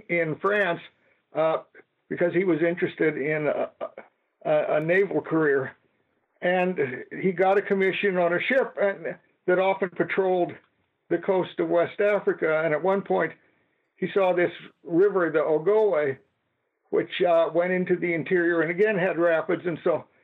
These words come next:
nobody knew exactly where it went, and he decided he would find out.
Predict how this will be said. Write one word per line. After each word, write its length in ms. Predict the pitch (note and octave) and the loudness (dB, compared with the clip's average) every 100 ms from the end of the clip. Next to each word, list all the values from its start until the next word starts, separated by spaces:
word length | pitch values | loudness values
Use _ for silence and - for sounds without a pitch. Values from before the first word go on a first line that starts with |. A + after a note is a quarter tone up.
| _ F3 | _ -2
nobody 400 | G3 G#3+ F#3+ F3+ | 0 2 0 2
knew 220 | F#3 F#3+ | 2 2
exactly 440 | D3 D#3+ E3+ E3+ | 2 -2 0 -2
where 220 | D3+ F3 | 0 0
it 80 | E3+ | 0
went, 260 | E3+ D#3+ - | 0 -2 -4
and 100 | D3+ | -4
he 120 | F3 | -4
decided 480 | F3 E3+ D#3+ D#3+ C#3+ | -2 -2 0 -2 -4
he 100 | F3 | -2
would 160 | D3 C#3 | -2 -2
find 280 | D3+ D3+ D3+ | -2 -2 0
out. 240 | F#3+ C3+ | 0 0